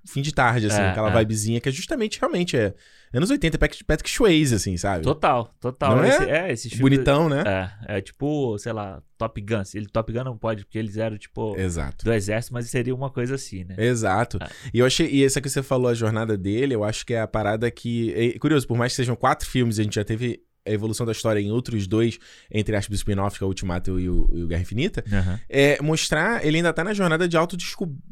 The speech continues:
Speaker 1: co-, descobrimento, né? Dele fala, é aquela parada, tipo assim, "Cara, eu, é qual é o meu destino, é o destino que eu escolhi, não o destino que projetaram pra mim."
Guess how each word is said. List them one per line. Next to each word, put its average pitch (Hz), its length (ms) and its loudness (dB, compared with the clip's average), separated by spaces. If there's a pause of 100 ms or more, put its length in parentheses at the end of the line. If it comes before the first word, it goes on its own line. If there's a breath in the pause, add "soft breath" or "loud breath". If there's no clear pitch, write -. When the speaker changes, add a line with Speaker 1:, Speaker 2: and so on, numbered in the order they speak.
(100)
Speaker 1:
co-, 160 120 4
descobrimento, 156 680 2
né? 110 100 2
Dele 104 140 0
fala, 113 300 0
é 104 100 0
aquela 113 180 -2
parada, 113 200 -2
tipo - 100 -10
assim, 113 140 -4
"Cara, 104 520 0
eu, 107 480 -4
é 104 80 -2
qual 123 200 -2
é - 20 2
o 143 60 -2
meu 156 80 2
destino, 143 520 -2 (200)
é 120 100 -2
o 120 100 -2
destino 127 300 -4
que 139 100 -8
eu 151 60 0
escolhi, 143 340 -2
não 143 120 0
o 151 40 -4
destino 143 300 -4
que 135 340 -6 (220)
projetaram 131 480 0
pra 113 140 -2
mim." 90 180 -4